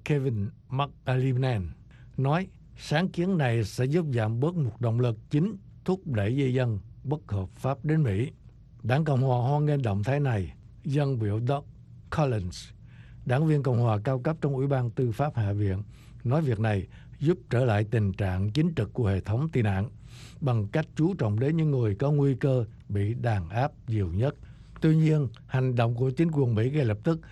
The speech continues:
bị Hiệp hội các quyền tự do dân chủ A C L U Hoa Kỳ thách thức. Ông Lee Geller, phó giám đốc A C L U, phụ trách dự án quyền của di dân, nói, chính quyền ông Trump đang nỗ lực đơn phương đảo ngược cam kết pháp lý và đạo đức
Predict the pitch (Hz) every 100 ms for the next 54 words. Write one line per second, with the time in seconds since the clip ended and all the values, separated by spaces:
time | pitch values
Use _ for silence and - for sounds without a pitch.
0 | - 110 117 107 117 120 98 107 107 107
1 | 147 - 131 98 104 104 123 123 120 110
2 | 98 98 131 - - - - - 139 139
3 | - 147 135 135 123 123 165 127 113 92
4 | - - - - 127 120 104 80 78 -
5 | 131 139 143 - - - - - 151 147
6 | 139 143 139 - 143 143 143 139 104 92
7 | - - - 139 175 160 156 151 - -
8 | 135 127 147 135 123 135 135 120 95 -
9 | - - - 127 117 120 147 127 107 113
10 | 170 143 127 95 117 139 135 127 123 110
11 | 117 117 165 185 - - - - 190 175
12 | 120 135 147 139 143 143 117 147 107 143
13 | 143 139 - 143 131 113 98 139 117 95
14 | - 117 110 151 - 151 - 139 165 139
15 | 98 87 107 160